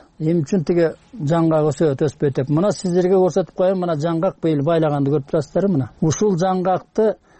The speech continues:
жанагы эле биз жеп аткан жаңгактын өзүнөн, ошону көмүп, ошонундон өндүрүп чыктык буларды. Мына ошо нарындын шартына.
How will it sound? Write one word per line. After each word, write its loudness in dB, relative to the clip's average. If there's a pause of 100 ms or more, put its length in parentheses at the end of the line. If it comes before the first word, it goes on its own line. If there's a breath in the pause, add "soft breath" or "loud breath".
(360 soft breath)
жанагы 2
эле 4
биз 0
жеп 2
аткан -4
жаңгактын 0
өзүнөн, 0 (120)
ошону 0
көмүп, 0
ошонундон -2
өндүрүп -6
чыктык -12
буларды. -2 (340)
Мына 2
ошо -2
нарындын 0
шартына. -4